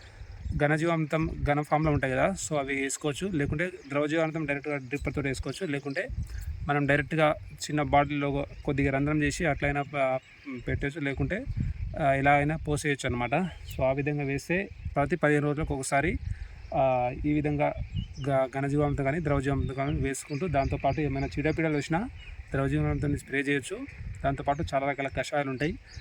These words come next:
ఒక్కొక్క కషాయం ఒక్కొక్క పరిస్థితుల్లో ఒక్కొక్క ప్రాబ్లంకి పనిచేస్తాయి అనమాట. So అవన్నీ క్లియర్ చేసుకుంటూ పోతే మంచిగా దిగుబడి వచ్చి మంచి, ఆ, పంట అయితే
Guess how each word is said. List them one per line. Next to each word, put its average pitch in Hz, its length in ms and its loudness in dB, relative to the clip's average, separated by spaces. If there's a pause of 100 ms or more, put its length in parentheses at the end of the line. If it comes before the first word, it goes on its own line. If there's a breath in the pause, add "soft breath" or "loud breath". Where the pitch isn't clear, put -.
(180 loud breath)
ఒక్కొక్క 147 300 -2
కషాయం 160 280 0
ఒక్కొక్క 139 680 2 (180)
పరిస్థితుల్లో 147 480 0
ఒక్కొక్క 147 500 0
ప్రాబ్లంకి 135 560 0
పనిచేస్తాయి 131 480 0
అనమాట. 117 260 -2 (720 loud breath)
So 151 40 2
అవన్నీ 135 280 4
క్లియర్ 151 260 2
చేసుకుంటూ 147 460 0
పోతే 156 360 -2 (400)
మంచిగా 139 420 0
దిగుబడి 143 340 0
వచ్చి 190 320 -4 (160)
మంచి, 147 560 -2 (200)
ఆ, 127 480 0 (180)
పంట 131 200 -4
అయితే 160 320 -2